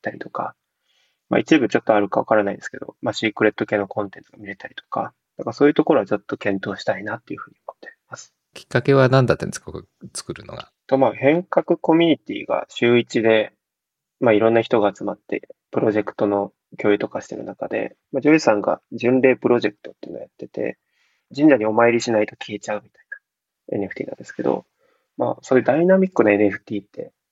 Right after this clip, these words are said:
Speaker 1: 聞いてて面白いなと思った時に、僕はポッドキャストの会社やってるんで、まあ、メディアとリスナーっていう関係性がある中で、それを転用できないかってところを考えて、今のこのメンバーシップのエヌエフティーは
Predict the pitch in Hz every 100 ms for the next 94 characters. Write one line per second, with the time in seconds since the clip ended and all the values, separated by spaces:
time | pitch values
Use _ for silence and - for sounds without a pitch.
0 | _ - 123 127 107 107 - 110 95 -
1 | - - - _ - 123 - _ _ _
2 | - 107 131 123 - - 127 131 127 -
3 | - - 117 - - - - - - -
4 | - _ _ _ _ _ - 131 110 147
5 | 170 131 98 - 92 107 - 104 104 -
6 | - 107 107 104 - 107 117 110 - -
7 | - - 95 107 104 98 107 104 104 104
8 | 117 101 - - 98 _ _ _ _ -
9 | - 139 120 110 104 104 95 - - _
10 | _ _ _ - 104 95 - - - _
11 | - 110 107 98 113 - - _ _ _
12 | _ - 131 107 104 - - 107 95 -